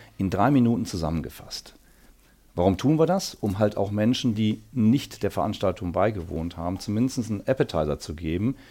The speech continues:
Wer war am Abend Sprecher? Das mache ich in einem Kurzinterview. Und eine,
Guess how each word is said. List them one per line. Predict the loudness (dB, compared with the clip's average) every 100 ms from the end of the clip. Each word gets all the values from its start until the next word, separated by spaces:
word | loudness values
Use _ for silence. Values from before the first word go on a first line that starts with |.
| -20 _
Wer | -8 4 4 6
war | 4 4
am | 2
Abend | 2 4 4 2
Sprecher? | -8 -12 0 0 2 0
Das | 0 -2
mache | -2 0
ich | -2
in |
einem | -4
Kurzinterview. | -2 -4 -2 -2 0 -2 0 0 0 -4 -20 -20 -20 _
Und | 4 6 6 2 -8 -20 -20 _
eine, | -2 2 2 2